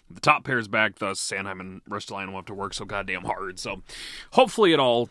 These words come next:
you know, comes together and, uh, looks good once, once Ellis returns.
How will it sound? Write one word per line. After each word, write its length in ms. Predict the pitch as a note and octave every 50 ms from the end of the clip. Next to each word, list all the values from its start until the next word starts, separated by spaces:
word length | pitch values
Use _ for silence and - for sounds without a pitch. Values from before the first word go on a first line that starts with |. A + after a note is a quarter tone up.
| _ -
you 80 | G#2+
know, 220 | F#2+ F#2 F#2 F#2 F2 - - - - - - - - -
comes 220 | - A2+ G#2+ G2
together 400 | - G#2+ F#2+ F#2+ F#2 F#2+ F#2 F#2
and, 180 | F#2 F#2 F2+ F2+
uh, 200 | F2+ F2+ F2+ F2+ F#2 - _ _ _ _ _ _ _ -
looks 220 | - G#2+ - -
good 180 | - - G#2 F2+
once, 320 | F#2+ G2 F#2 F2+ - -
once 340 | G2+ G2 G2 G#2 G#2 G2 -
Ellis 280 | G2 F#2+ F#2+ F#2+ - -
returns. 400 | - - - - - - -